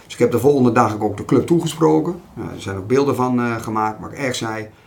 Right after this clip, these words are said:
"We hebben een missie, die gaan we nog steeds uitvoeren. Daarvoor zijn we hier." Dus continu wordt een beroep gedaan op die mentale component. Op leiderschap, op je vorming,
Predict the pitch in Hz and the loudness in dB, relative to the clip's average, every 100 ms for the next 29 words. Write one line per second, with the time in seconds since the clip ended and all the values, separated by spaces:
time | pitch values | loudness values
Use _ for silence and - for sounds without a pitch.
0 | _ _ 110 104 151 190 156 190 190 - | _ _ -8 2 4 4 2 -2 -6 -18
1 | _ _ 113 113 113 117 131 127 101 95 | _ _ -8 -6 -4 -2 -2 -2 -4 -10
2 | 104 98 95 117 120 110 107 107 98 87 | -12 -12 -6 -2 0 -2 -4 -6 -6 -10
3 | 87 - _ _ _ _ - 98 - - | -14 -18 _ _ _ _ -18 -16 -12 2
4 | 185 190 190 170 160 170 165 135 143 120 | 6 6 4 4 4 4 2 0 -2 -2
5 | 117 156 156 139 123 123 113 110 98 98 | -2 0 0 -4 -2 -4 -6 -10 -10 -8
6 | 127 120 117 113 98 98 98 95 - - | -6 -6 -8 -10 -8 -8 -8 -10 -12 -20
7 | _ _ _ _ 139 156 139 135 123 117 | _ _ _ _ 2 4 4 2 -2 -4
8 | 117 110 - 160 170 165 151 135 135 120 | -2 -4 -2 0 0 0 0 2 2 2
9 | 117 120 | -2 -4